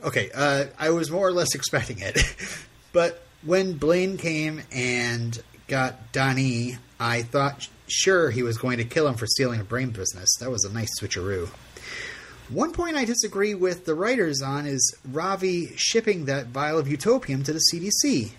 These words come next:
He is, in effect, broadcasting how to make what created the zombies.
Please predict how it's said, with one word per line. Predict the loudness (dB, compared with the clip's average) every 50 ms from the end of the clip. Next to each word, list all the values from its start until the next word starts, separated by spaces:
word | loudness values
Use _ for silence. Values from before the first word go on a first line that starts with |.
| -18 -14
He | -6 -4 0
is, | 0 0 0
in | 0
effect, | -2 -2 -2 -2 -2 -2 -4 -8 -8 -4
broadcasting | 0 2 2 2 2 2 0 0 0 2 2 0 0 -2 -4 -4 -6
how | -6 -8 -6 -4 -2 -2
to | -2 -4
make | -4 -4 -6 -4 -2
what | -4 -4 -4 -6 -12
created | -6 -4 -2 0 0 0 0 -2 -2 -4 -6 -4
the | -4 0
zombies. | 2 0 0 0 -4 -8 -8 -8 -8 -4 -2 -2 -2